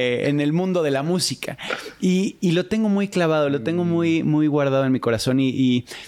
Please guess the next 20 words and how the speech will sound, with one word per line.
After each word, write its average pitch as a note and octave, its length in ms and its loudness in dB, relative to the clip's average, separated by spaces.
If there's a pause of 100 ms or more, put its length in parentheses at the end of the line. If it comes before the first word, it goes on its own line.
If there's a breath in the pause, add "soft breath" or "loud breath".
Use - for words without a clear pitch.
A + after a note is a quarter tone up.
(140 loud breath)
cómo F3+ 200 0
hay F#3 80 -2
personas C3 600 -2
que - 80 -4
te - 140 -4
marcan. G#2 480 -4 (300)
Y D#3+ 100 2
ese E3+ 180 0
momento C3+ 420 0
que - 120 -6
para A2 240 -4
ti D3+ 100 -2
seguramente, A#2+ 800 0 (360)
obviamente B2 520 -2
no A#2+ 100 -2
te - 80 -10
acuerdas, G2 360 -2
me F2 100 -4
queda F#2+ 140 -6
clarísimo, B2 500 -2